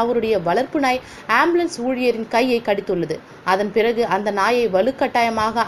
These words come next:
அங்கிருந்து அப்புறப்படுத்தப்பட்டு விக்டரின் உடல் எடுத்துச் செல்லப்பட்டது. இந்த புகைப்படமானது தற்போது இணையத்தில் வைரலாக பரவி வருகின்றது.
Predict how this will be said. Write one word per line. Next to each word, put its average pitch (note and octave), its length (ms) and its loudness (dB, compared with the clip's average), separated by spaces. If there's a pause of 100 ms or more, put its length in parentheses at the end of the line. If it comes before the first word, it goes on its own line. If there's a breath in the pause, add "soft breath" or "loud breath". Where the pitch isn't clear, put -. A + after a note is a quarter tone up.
அங்கிருந்து A3 500 0
அப்புறப்படுத்தப்பட்டு A3 920 -2 (360 loud breath)
விக்டரின் C#4+ 400 2 (100)
உடல் A3 180 -2 (120)
எடுத்துச் A#3+ 320 -4
செல்லப்பட்டது. E3 500 -2 (540 loud breath)
இந்த C#4+ 200 4
புகைப்படமானது C#4 760 2 (100)
தற்போது A3 380 0 (120)
இணையத்தில் B3+ 460 -2
வைரலாக G#3+ 540 2
பரவி G#3+ 260 2
வருகின்றது. D#3 480 -4